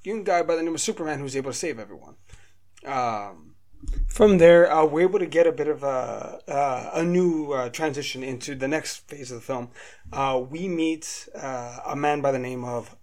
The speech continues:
Lobo. Now, there's a lot of fans of Lobo, and I never really understood until I watched this movie. Um, he's very much a trash-talking S O B. He's meant to be kind of the mirror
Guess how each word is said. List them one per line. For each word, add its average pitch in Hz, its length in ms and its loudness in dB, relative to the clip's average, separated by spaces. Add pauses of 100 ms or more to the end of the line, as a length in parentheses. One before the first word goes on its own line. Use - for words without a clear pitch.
Lobo. 127 640 2 (460)
Now, 147 160 2
there's 147 220 -2
a 135 60 -4
lot 143 320 0
of 135 80 -6
fans 147 400 -2 (120)
of 135 240 0
Lobo, 180 440 6
and 143 200 -4
I 131 60 0
never 165 300 -2
really 170 260 -2
understood 160 540 -2
until 139 320 -8
I 135 40 0
watched 123 300 -4
this 123 220 -12
movie. 110 320 -10 (480)
Um, 123 640 -2 (340)
he's 196 160 -4
very 220 140 10
much 220 180 2
a 160 60 0
trash-talking 139 1120 0
S 131 240 -6
O 147 80 -2
B. 139 220 -8
He's 135 200 -8
meant 147 200 -4
to 156 60 -8
be 143 220 -10
kind 139 200 -8
of 131 100 -8
the 131 160 -8
mirror 131 560 -4